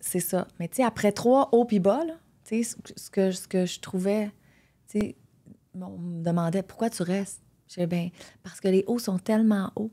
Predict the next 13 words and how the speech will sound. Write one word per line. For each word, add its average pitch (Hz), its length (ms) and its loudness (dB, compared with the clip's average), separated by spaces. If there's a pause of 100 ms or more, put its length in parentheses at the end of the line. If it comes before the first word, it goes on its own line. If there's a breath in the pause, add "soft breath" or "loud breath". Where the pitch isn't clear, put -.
tu - 140 -10
sais, 226 40 -8
c'est - 100 -18
tellement 214 360 2
le 185 40 -2
fun 240 360 -2
quand 190 140 -2
c'est - 140 -8
le 180 60 -8
fun. 214 240 -16 (1200)
Puis 180 120 -4
les 180 120 6
bas, 196 320 2